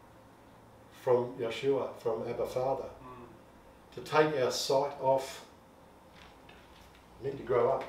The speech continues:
Speaker 1: Oh God, would you not? He's our everything, not our part-time thing. Then there's another one called Felicitas, personification of good luck and success.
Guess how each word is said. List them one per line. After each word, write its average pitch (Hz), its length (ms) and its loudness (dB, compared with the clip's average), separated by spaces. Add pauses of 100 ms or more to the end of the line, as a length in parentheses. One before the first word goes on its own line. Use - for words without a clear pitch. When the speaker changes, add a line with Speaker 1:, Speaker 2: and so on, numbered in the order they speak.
(120)
Speaker 1:
Oh 127 140 0
God, 123 380 2 (200)
would 113 100 -16
you 139 120 -12 (100)
not? 120 160 0 (1900)
He's 127 180 -2
our 120 180 4
everything, 117 540 -2
not 107 140 2
our 101 120 -2
part-time 101 520 -6 (100)
thing. 92 140 -12 (1700)
Then 175 180 6
there's 151 180 6
another 156 240 4
one 143 160 10
called 135 260 10
Felicitas, 156 1000 0 (880)
personification 143 1000 0
of 127 140 0
good 135 180 -4
luck 131 380 -4
and 120 120 -4
success. - 720 -8